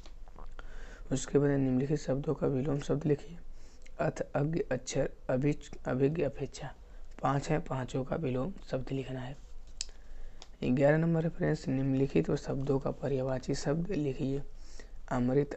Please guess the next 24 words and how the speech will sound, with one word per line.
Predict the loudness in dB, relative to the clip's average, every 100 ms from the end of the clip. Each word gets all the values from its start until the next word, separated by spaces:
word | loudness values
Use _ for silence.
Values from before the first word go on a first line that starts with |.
| -4
असुर, | -2 0 0 -2
अतिथि, | -2 -2 0 0 -2 -2
आँख, | -2 -2 -4 -6
कमल। | -4 -4 -6 -12 -12 -12 -10 -10 -10 -12 -12 -12 -8 -2
यहाँ | -2
पर | -2 -6 -4
जो | 0 2
है | 4 2
पाँच | 2 2 2 0
का | 0
है, | 2 2
पाँचों | 2 0 2 0
का | 2
आपको | 2 2 -2 2 2 0 -10 -12 -4
पर्यायवाची | 2 4 4 4
लिखना | 4 4 2
है। | 2 0 -4 -12 -10 -8 -8 -8 -12 -12 -12 -12 -10 -10 -10 -10 -10 -10 -10 -10 -10 -12 -14 -14 -2
ये | 2 2
चार | 2 2
नंबर | 2 2 2
का | 2
है, | 4
ठीक | 6 6
है। | 6